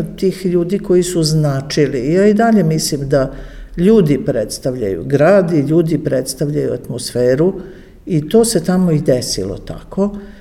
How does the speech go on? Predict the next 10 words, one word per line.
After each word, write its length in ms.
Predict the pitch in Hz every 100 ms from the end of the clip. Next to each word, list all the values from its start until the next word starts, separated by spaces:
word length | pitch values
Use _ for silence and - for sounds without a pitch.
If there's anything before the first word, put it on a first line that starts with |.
| - -
da 180 | 147 147
je 260 | 147 147 -
puno 240 | 202 175
ljudi 320 | 147 143 139
otišlo, 680 | 80 - 196 190 208 202 208 - - - - - - -
ostalo 480 | 151 151 151 175 170
je 100 | 160
nas 340 | 156 147 -
jedva 460 | 156 139 147 143 131 - - - - -
nekolicina 1160 | 151 143 160 151 139 - - 127 131 165 165